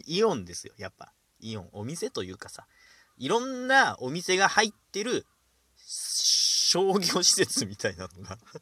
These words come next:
<laughs> いいんじゃないですか。<laughs> もうただの、ただのさ、<laughs> しかもね、こう、おすすめしたい店って言われてもさ、何？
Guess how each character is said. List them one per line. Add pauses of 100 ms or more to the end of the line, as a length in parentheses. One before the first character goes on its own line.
(480)
<laughs>
い
い
ん
じ
ゃ
な
い
で
す
か。 (480)
<laughs>
も
う
た
だ
の、 (760)
た
だ
の
さ、 (500)
<laughs>
し
か
も
ね、
こ
う、
お
す
す
め
し
た
い
店
っ
て
言
わ
れ
て
も
さ、 (1080)
何？